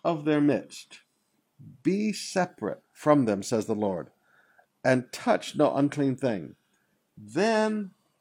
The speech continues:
I will welcome you." Now, now, Christians don't like to talk about this concept of separation today, but we do lead separated lives.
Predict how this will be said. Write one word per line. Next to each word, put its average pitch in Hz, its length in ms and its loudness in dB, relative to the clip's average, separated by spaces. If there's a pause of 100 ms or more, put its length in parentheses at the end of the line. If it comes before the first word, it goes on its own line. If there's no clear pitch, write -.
I 143 140 2
will 135 160 0
welcome 120 500 -4
you." - 160 -18 (2750)
Now, 160 120 -6
now, 175 140 -4
Christians 208 480 -2
don't 160 140 -4
like 156 160 -2
to 135 60 -6
talk 135 320 -6
about 107 220 -2
this 104 160 -6
concept 120 480 -6
of 110 100 -14
separation 107 680 -4
today, 95 220 -8
but 101 160 -8
we 190 120 -4
do 214 180 -6
lead 202 400 -4
separated 131 600 -8
lives. - 520 -10